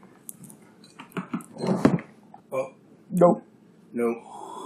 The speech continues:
Speaker 1: That is a box
Speaker 2: I
Speaker 1: of
Speaker 2: remembered that.
Speaker 1: Pipe Techs. That's not even all of them.
Speaker 2: What's the deal with the Pipe Tech? Just keeps the glass protected.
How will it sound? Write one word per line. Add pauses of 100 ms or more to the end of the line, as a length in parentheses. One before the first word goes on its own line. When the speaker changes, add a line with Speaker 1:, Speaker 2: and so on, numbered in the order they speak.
(640)
Speaker 1:
That
is
a
box
Speaker 2:
I
Speaker 1:
of
Speaker 2:
remembered
that. (320)
Speaker 1:
Pipe
Techs. (920)
That's
not
even
all
of
them. (2250)
Speaker 2:
What's
the
deal
with
the
Pipe
Tech?
Just
keeps
the
glass
protected.